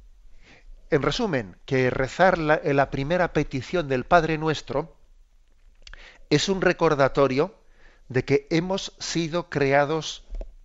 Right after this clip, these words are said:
para la santidad. Dios nos ha creado,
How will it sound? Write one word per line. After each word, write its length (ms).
para 240
la 100
santidad. 580
Dios 440
nos 160
ha 100
creado, 460